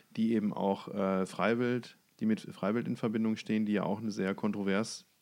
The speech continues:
diskutierte Band sind. Und das ist natürlich, und, äh, zum einen das und zum anderen, dass sie eben in-, inkognito in Erscheinung treten, ne? Als wenn sie tatsächlich eben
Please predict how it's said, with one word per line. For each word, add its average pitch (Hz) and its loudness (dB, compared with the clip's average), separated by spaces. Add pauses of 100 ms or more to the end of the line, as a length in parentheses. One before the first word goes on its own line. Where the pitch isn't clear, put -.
(260)
diskutierte 107 -2
Band 95 0
sind. 107 -2 (920)
Und 107 0
das 104 0
ist 120 -4
natürlich, 113 0 (280)
und, 120 0
äh, - -10 (180)
zum 117 -8
einen 110 4
das 131 0 (280)
und 110 -4
zum - -6
anderen, 117 2
dass 110 0
sie 117 0
eben 107 0
in-, 107 -2
inkognito 120 0
in 95 2
Erscheinung 90 0
treten, 85 -4
ne? - 0
Als - -8
wenn 110 2
sie 110 0
tatsächlich 104 -2
eben 92 0